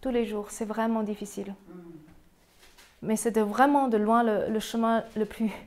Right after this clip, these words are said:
Speaker 1: pas le plus simple à prendre, hein. Mais je crois aussi que nous n'avons pas vraiment le choix.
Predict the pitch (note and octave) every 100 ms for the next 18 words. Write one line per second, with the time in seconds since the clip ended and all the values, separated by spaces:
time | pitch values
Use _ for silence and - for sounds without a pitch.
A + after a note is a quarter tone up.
0 | - - - - B3+ A3 B3+ B3 C4 A#3
1 | G#3 G3+ G#3 G3 G3 D#4+ - - - -
2 | - - _ _ _ - _ _ - G#3+
3 | A3+ B3 D4+ C#4+ C4 C4 B3+ C#4 - -
4 | - - G3 G3+ G3 F#3+ G#3 F#3+ G3 G3
5 | G#3 - F#3+